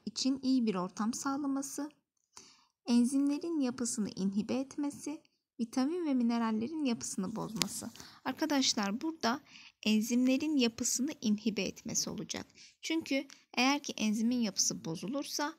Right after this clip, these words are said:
o yemek içerisindeki işte tepkimeler gerçekleşmez ve dolayısıyla enz-, e, yemeklerin tadı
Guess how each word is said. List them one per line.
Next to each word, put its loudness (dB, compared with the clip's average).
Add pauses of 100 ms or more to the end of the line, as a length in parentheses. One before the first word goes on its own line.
(300)
o -2
yemek 0
içerisindeki -2
işte 2 (200)
tepkimeler -2
gerçekleşmez -4 (320)
ve -2
dolayısıyla 0
enz-, 2
e, -2
yemeklerin 0
tadı -2